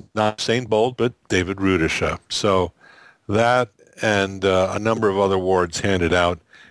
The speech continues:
at the dinner tonight, which, uh, you can see video of, photos of on the Around the Rings website. It's the hope of anoc to be able to sell this to T V as an annual event,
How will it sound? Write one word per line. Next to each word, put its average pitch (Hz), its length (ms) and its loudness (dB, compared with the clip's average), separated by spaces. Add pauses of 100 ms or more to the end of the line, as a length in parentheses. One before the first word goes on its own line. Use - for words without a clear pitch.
(100)
at 95 140 0
the 95 80 -4
dinner 104 260 0
tonight, 98 440 0 (640)
which, 123 340 -2
uh, 113 240 4
you 120 140 -2
can 123 160 -4
see 143 180 0
video 123 480 2
of, 131 240 2
photos 120 640 0
of 117 320 2
on 110 400 0 (140)
the 107 120 -2
Around 107 300 2
the 104 80 -4
Rings 98 280 -4
website. 107 580 0 (560)
It's - 340 -2 (200)
the 101 180 2
hope 123 260 0
of 95 140 0
anoc 107 500 0
to 101 100 -8
be 104 140 0
able 95 240 0
to 90 180 0 (380)
sell 135 420 2
this 110 340 -2
to 95 380 -4
T 110 280 0
V 107 440 2 (160)
as 101 340 0
an 95 200 -6
annual 104 640 -2
event, 117 440 -2